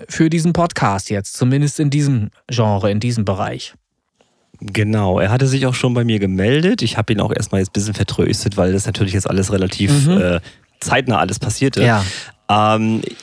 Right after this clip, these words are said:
Speaker 2: aber ich find die Idee prinzipiell auch nicht schlecht, dass man verschiedene Gäste hat. Das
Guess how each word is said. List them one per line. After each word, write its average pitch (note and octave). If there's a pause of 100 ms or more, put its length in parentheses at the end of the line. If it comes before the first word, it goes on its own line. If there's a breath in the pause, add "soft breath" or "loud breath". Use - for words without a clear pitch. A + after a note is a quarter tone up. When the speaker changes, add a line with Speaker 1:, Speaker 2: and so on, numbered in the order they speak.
Speaker 2:
aber C3
ich B2
find B2
die A2+
Idee G#2
prinzipiell G2+
auch F#2+
nicht F#2
schlecht, F#2+
dass -
man F#2+
verschiedene G2
Gäste F2
hat. B2+
Das A2